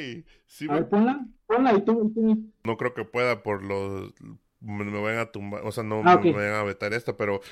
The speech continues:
Speaker 1: ahorita la voy a escuchar. Sí, sí tengo la memoria, o sea, sí tengo guardado de que te partiste <laughs> el hocico, güey, pero no me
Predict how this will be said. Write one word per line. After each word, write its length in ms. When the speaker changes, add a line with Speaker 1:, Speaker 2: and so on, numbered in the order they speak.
Speaker 1:
ahorita 280
la 80
voy 80
a 40
escuchar. 480
Sí, 280
sí 180
tengo 360
la 120
memoria, 540
o 80
sea, 120
sí 120
tengo 260
guardado 520
de 100
que 80
te 160
partiste 460
<laughs> 100
el 200
hocico, 480
güey, 200
pero 180
no 120
me 60